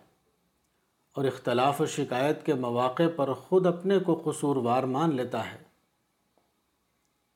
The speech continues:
ابو ہریرہ رضی اللہ عنہ کہتے ہیں کہ رسول اللہ صلی اللہ علیہ وسلم کے ذمے ایک شخص کا قرض تھا۔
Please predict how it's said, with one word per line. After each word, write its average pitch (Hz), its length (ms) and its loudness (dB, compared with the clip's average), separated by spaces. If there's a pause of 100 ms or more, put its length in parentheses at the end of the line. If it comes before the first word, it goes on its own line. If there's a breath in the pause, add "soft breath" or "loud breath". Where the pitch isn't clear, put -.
(280)
ابو 135 360 2
ہریرہ 147 280 4
رضی 143 280 2
اللہ 135 200 2
عنہ 143 300 2
کہتے 127 420 -2
ہیں 170 80 0
کہ 175 60 -2
رسول 170 360 2
اللہ 160 300 2
صلی 151 160 -4
اللہ 156 320 -2
علیہ - 0 -
وسلم 180 160 0
کے 165 120 0
ذمے 151 640 -2
ایک 139 240 -4
شخص - 380 -4
کا 143 160 -2
قرض 180 380 -2
تھا۔ - 160 -14